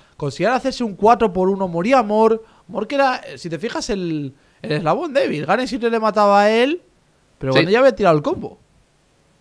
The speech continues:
Speaker 2: Sí, y una fase de líneas que para Garen ha sido, ha sido hasta cómoda, Quentin. En el uno contra uno estaba a punto de,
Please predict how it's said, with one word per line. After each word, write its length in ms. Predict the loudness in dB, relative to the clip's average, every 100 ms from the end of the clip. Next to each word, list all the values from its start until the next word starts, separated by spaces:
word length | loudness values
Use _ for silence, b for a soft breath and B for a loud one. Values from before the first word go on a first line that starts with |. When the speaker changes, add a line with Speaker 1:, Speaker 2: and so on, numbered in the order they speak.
| _ _ _ _ _ _ _ _ _
Speaker 2:
Sí, 240 | -4 -4 -4 -4
y 200 | 0 2
una 180 | 2 0
fase 240 | 2 4 4
de 60 |
líneas 320 | 4 2 0
que 340 | 0 0 0 2
para 220 | 0 2
Garen 260 | 2 2 0
ha 80 |
sido, 420 | 0 0 2 4 2
ha 60 |
sido 240 | 2 0 0
hasta 240 | -2 -2 0
cómoda, 420 | 0 0 -2 -4
Quentin. 440 | -6 -6 -6 -10 -18 -14
En 160 | -8 -4
el 80 |
uno 160 | -4 -2
contra 280 | 0 4 4
uno 300 | 4 2 -2
estaba 380 | -6 0 2 2
a 80 | 2
punto 320 | -2 0 0
de, 320 | 2 0